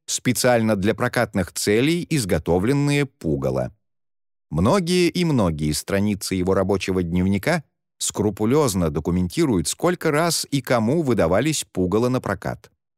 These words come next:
Отдельным столбиком, все больше смахивающим на каланчу,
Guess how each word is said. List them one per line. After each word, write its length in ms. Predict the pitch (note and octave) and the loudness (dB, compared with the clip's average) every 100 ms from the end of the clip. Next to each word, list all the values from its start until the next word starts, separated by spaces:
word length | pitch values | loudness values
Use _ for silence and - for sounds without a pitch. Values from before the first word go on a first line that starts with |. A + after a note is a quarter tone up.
| _ _ _ - | _ _ _ -2
Отдельным 680 | D#3 C#3 C3+ D3 C#3 C#3 | 0 2 2 2 2 0
столбиком, 800 | B2 - C3 C3+ C3+ C#3 D#3 D3+ | -2 0 2 4 0 0 0 -2
все 240 | - - C3 | -2 -2 2
больше 400 | G#2+ F#2 - E2+ | 2 2 0 -2
смахивающим 880 | F#2+ F2+ E2 E2+ E2 E2 - E2 | 0 0 0 -2 -2 -2 -2 -2
на 100 | E2 | -2
каланчу, 560 | D#2+ D2+ D2 - F3 | -2 -2 -2 -2 -2